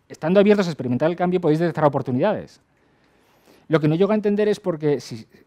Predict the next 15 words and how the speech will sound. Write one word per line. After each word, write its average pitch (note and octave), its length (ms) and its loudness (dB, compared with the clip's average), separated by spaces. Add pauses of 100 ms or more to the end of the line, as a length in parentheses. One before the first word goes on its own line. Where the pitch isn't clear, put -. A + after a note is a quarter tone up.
(160)
tenéis D#3+ 220 -4
ese F#3 140 -6
talento F3 340 2
especial, F3 480 -2 (960)
vais D3 240 0
a F#3 80 2
permitir F#3+ 400 -2
que E3+ 80 -4
una D#3+ 60 2
empresa F#3 260 0
se F#3 80 2
aproveche D#3 340 0
de F#3 60 2
vuestro D3+ 180 0
talento, C3 460 -4